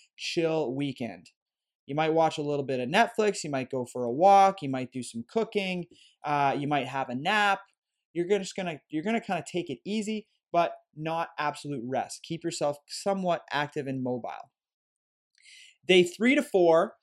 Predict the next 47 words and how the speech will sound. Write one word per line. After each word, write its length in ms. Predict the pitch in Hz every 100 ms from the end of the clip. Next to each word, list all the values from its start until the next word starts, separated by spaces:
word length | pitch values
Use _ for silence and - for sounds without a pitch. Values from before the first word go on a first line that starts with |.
| _ _
you're 140 | 165
gonna 200 | 175 175
now 180 | 175 170
start 320 | - 175 160
increasing 560 | 190 202 - 196 175 180
your 160 | 165 -
cognitive 500 | 165 156 160 170 160
load 280 | 139 139 139
from 160 | 135 127
home. 260 | 139 117 107
If 160 | 127
you're 100 | 135
a 40 | 123
student, 460 | - 160 175 240 - _ _ _ _ _ -
pick 140 | 151
up 100 | 190
some 140 | - 196
homework 460 | 202 190 190 190 -
and 120 | 147
start 280 | 139 151 139
working 320 | 151 156 165
at 160 | 147 143
it 60 | 143
at 100 | -
the 60 |
kitchen 340 | - 156 - -
table 500 | 147 135 131 131 _ _ _ _ _ _ _ _ 156
and 240 | 147 143
start 340 | - 151 151
going 240 | 151 147 143
in 80 | 131
shorter 360 | - 143 151
stints, 380 | - 139 113 -
right? 240 | 139 -
Start 240 | - 156 143
doing, 240 | 156 143
"Oh, 120 | 147
okay, 140 | 147 160
I'm 60 |
gonna 120 | 151 143
do 180 | 151 143 _ -
half 280 | 165 165
an 60 | 165
hour. 180 | 160 165
I'm 80 | 156
gonna 140 | 139
see 380 | - 156 151